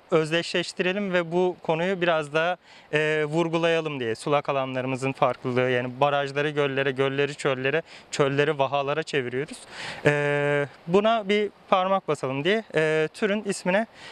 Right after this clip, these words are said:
e, Ekmia Özcan Seçmeni olarak, e, vermeyi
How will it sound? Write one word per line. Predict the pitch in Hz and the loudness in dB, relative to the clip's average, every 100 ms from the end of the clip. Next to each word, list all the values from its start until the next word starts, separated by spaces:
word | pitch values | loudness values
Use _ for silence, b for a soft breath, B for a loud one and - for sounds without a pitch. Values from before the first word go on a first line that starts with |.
| B | B
e, | 156 156 160 156 | 2 2 0 0
Ekmia | 190 - 214 190 208 214 _ | 0 -2 -2 0 0 -2 _
Özcan | 180 175 165 196 202 | -2 -2 0 0 0
Seçmeni | - 170 - 180 170 | -4 -6 -2 0 0
olarak, | 139 143 190 - - | 0 0 -2 -6 -4
e, | 151 151 151 151 151 156 - | -2 0 0 0 0 -2 0
vermeyi | 175 165 156 175 | 0 0 -2 -2